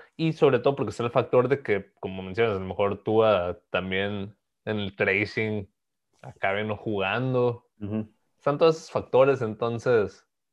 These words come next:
Speaker 1: sí, dame a Buffalo, la verdad, es un volado, eviten este juego. César agarró a Buffalo. Ok. Dos con Buffalo.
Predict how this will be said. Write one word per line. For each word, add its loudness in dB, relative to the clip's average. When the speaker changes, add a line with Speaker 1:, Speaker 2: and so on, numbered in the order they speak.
Speaker 1:
sí, -8
dame 0
a 4
Buffalo, 2
la 4
verdad, 2
es -4
un -4
volado, 2
eviten 0
este -8
juego. 4
César 4
agarró 2
a 2
Buffalo. 0
Ok. -6
Dos -4
con -6
Buffalo. -4